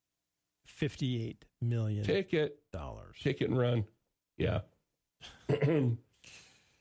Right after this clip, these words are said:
Speaker 1: Um, three tickets won two million,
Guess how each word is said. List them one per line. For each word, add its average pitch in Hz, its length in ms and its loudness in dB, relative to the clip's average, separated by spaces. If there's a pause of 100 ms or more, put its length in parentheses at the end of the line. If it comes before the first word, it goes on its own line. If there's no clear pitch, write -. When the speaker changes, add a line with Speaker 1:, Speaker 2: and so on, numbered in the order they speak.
(280)
Speaker 1:
Um, 127 680 2
three 214 300 -2
tickets - 800 -8 (260)
won 120 300 2
two 202 200 2
million, 131 460 0